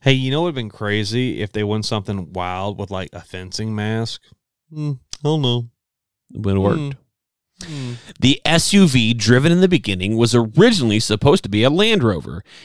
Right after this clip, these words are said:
Speaker 2: It was changed to the Ford Expedition, I kept saying Suburban, uh, which is the largest four by four vehicle available at the time because the filmmakers discovered they couldn't swing an axe inside of a Land Rover.
Speaker 1: Goddamn right.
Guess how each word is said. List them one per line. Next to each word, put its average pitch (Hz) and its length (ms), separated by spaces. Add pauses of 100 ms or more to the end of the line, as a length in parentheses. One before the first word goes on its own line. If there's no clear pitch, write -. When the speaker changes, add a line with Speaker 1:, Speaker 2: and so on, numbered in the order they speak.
(120)
Speaker 2:
It 135 60
was 131 180
changed 185 540
to 156 40
the 123 140
Ford 147 420
Expedition, 127 640
I 92 60
kept - 220
saying 85 220
Suburban, 78 500 (520)
uh, 120 220
which 131 180
is 139 120
the 131 140
largest 143 800
four 190 280
by 190 160
four 160 240
vehicle 117 520
available 117 460
at 80 140
the 117 80
time 90 320
because 117 280
the 135 120
filmmakers 226 600
discovered 131 500
they 139 100
couldn't 170 320
swing 165 280
an 165 100
axe 107 360
inside 127 560
of 127 80
a 143 60
Land 185 320
Rover. 98 200
Speaker 1:
Goddamn 170 760
right. 269 480